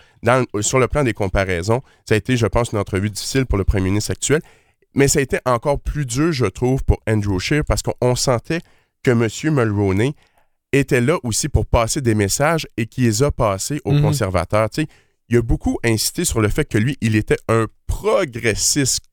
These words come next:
Speaker 1: conservateur. Il a parlé de l'importance de l'environnement.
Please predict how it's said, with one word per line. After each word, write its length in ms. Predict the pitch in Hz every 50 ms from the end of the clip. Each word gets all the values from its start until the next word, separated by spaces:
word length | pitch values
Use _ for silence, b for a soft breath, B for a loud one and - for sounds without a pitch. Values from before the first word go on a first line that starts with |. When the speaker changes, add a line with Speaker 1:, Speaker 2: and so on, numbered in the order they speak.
| _ _
Speaker 1:
conservateur. 800 | - 113 92 95 - - 87 95 - 87 87 - - 101 113 135 147 b b b b b b b b _
Il 80 | 123
a 40 | 120
parlé 320 | - - 127 123 147 160 135
de 100 | 110 104
l'importance 1040 | 98 101 107 120 147 185 202 - - 131 120 - _ _ 139 143 151 156 147 127
de 80 | 110 104
l'environnement. 800 | 98 98 110 110 107 101 117 113 101 101 90 87 87 90 90 107